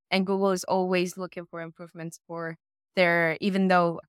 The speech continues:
the analytics, uh, side or the way that they offer a solutions for people that are searching stuff in, o-, in online. And, um, something that will never change, and that's a fact, it's the user intent.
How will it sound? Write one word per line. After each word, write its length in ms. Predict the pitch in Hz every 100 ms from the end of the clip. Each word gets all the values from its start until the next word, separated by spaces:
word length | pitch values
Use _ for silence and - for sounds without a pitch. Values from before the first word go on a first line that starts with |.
| _ _ _ _ -
the 120 | 208
analytics, 720 | 202 202 196 190 185 170 -
uh, 300 | - 180 170
side 640 | 165 - 208 190 190 185 180
or 540 | - 170 170 170 165 165 -
the 80 | 185
way 180 | 190
that 240 | 185 180 165
they 400 | 175 170 165 160
offer 500 | - 175 - 175 170 170 _ _ -
a 80 | 208
solutions 540 | 220 190 190 - 165 _
for 300 | 175 170 165 _ _ _ _
people 220 | 233 202 196
that 60 |
are 120 | 185
searching 440 | 180 185 175 175 165
stuff 260 | - 160 156
in, 100 | 160
o-, 120 | - -
in 100 | 165 -
online. 380 | 190 170 160 160 _ _ _ _
And, 200 | 214 220
um, 380 | 208 202 190 180 -
something 320 | - 254 269
that 140 | 294 254
will 120 | 247
never 320 | 208 190 214
change, 440 | 214 262 277 277 -
and 140 | 196 185
that's 220 | 175 -
a 40 |
fact, 380 | 208 180 180 220 -
it's 220 | 185 -
the 80 | 202
user 340 | 190 196 190 170
intent. 460 | 170 - 160 156